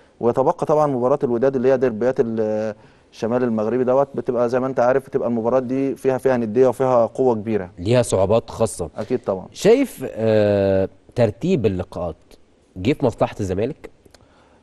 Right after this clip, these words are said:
Speaker 1: يعني هو الزمالك بيبدا، هيبدا ال-، هيبدا المباريات في مصر، بس خلينا برضو نتكلم غير ترتيب المباريات يا محمد. يعني انا بتفق معاك ان الترتيب ساعات بيفرق،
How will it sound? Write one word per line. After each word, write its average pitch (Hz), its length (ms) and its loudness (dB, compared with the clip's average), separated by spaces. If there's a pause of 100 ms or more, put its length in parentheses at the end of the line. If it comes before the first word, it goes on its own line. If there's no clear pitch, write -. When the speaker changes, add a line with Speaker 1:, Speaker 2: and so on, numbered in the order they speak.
Speaker 1:
يعني 113 200 -2
هو 127 80 4
الزمالك 131 360 2
بيبدا، 131 420 2
هيبدا 127 260 2
ال-، 110 220 -2
هيبدا 117 380 0
المباريات 110 460 -2
في 113 120 -8
مصر، 113 300 -6 (420)
بس 110 200 -6
خلينا 127 280 0
برضو 143 320 0
نتكلم 135 380 -2
غير 135 120 0
ترتيب 131 360 -4
المباريات 117 340 -2
يا 127 40 -14
محمد. 127 300 -6
يعني 110 160 -4
انا 123 80 -2
بتفق 120 300 -4
معاك 120 180 -4
ان 113 80 -4
الترتيب 110 440 -6
ساعات 117 200 -2
بيفرق، 127 300 -2